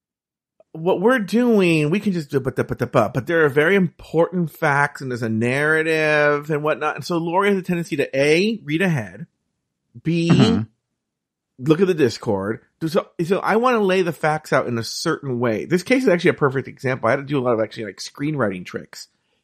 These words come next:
Speaker 1: in this one because there's so many people involved. I had to give them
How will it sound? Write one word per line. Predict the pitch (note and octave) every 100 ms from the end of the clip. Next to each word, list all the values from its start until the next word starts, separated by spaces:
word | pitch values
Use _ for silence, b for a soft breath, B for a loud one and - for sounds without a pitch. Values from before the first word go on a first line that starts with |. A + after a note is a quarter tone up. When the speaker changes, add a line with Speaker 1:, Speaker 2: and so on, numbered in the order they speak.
| -
Speaker 1:
in | B2
this | A#2+ A2
one | A2+ G#2+
because | G#2+ A#2
there's | A2+ A2
so | - C3
many | C3 A#2+
people | A2+ E3+ E3 D3
involved. | A2 G#2+ G2+ F#2+ G2 _ _ _ -
I | C#3
had | C#3
to | C#3 B2+
give | F#2 C3+ C#3 A#2+
them | A#2+ A#2+ A2 A2